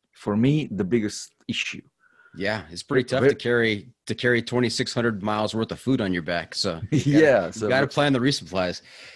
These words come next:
Speaker 1: Yeah, where's the food? Where, where can I get it? How to get it? You
Speaker 2: Yeah.
Speaker 1: know? So I was, I was, I was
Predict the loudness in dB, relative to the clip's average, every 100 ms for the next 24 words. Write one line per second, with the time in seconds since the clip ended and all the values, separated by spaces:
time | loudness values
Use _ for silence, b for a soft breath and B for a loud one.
0 | B 2 4 6 6 4 2 0 4 4
1 | 4 -2 2 4 4 0 0 -4 0 0
2 | 0 -2 -8 0 0 0 0 2 2 -4
3 | b b b b -2 2 2 0 _ _
4 | _ _ _ -6 0 2 0 -2 0 0
5 | -2 -2 -2 -6 -12